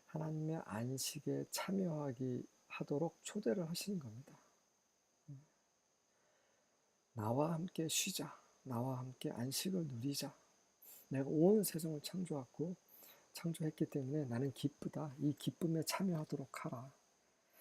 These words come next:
지금도 마찬가지예요. 하나님은 계속 그분의 안식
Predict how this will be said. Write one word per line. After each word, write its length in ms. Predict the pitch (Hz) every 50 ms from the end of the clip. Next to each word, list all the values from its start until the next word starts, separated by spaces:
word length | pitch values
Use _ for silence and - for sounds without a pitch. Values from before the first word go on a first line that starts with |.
| - - - - _
지금도 360 | - - 165 180 220 208 214
마찬가지예요. 720 | 180 117 110 - - 156 190 175 147 135 - - 143 143 143 -
하나님은 520 | 160 175 175 170 156 151 151 147 147 139
계속 540 | - - - 123 120 - 123 120 143 185 180 - - _ _ - - - - - - - - - _ _ _
그분의 340 | - - 143 135 156 160 147
안식 500 | 110 104 113 117 - - - 135 127